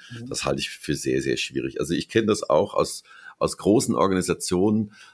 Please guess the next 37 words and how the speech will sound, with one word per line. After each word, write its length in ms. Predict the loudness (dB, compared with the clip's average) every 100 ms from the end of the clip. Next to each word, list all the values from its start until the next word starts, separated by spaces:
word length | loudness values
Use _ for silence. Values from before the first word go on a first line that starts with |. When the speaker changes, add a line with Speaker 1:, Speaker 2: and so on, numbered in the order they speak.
| -20 -12 0
Speaker 2:
äh, 160 | 2 2
ich 220 | 0 2
nenne 100 | 2
das 160 | 2
immer 140 | 2 2
die 100 | 0
Cover 320 | 2 4 6
Your 180 | 6 4
Ass 200 | 4 2
Strategie, 520 | 0 0 0 0 0
also 140 | 0
wo 80 | -2
keiner 300 | 2 4 4
eine 160 | 2 2
Entscheidung 480 | 0 2 2 2 0
fallen, 600 | 2 2 2 -2 -4 -4
äh, 140 | -4
fällen 360 | 0 2 4 2
möchte. 460 | 2 0 0 0 0 -10 -18 -14 -2
Äh, 80 | 2
alle 320 | 4 6 4
sind 300 | 4 0 2
immer 180 | 2 2
auf 140 | 2
der 120 | 0
Suche 360 | 0 0 0 2
nach, 360 | 4 2 0
Speaker 1:
Mhm. 140 | -4 0
Speaker 2:
nach, 180 | 0 2
nach 160 | 0
einem, 160 | -2 -6 _
nach 300 | -4 -2 0
einer 220 | 0 0 -2 -12
Teamentscheidung 1300 | -4 2 2 4 2 2 0 2 2 2 2 0 -2 -8 -8
und 140 | -4
einem 120 | -4
Teamkompromiss, 1040 | 0 0 0 0 -2 0 0 0 0 -4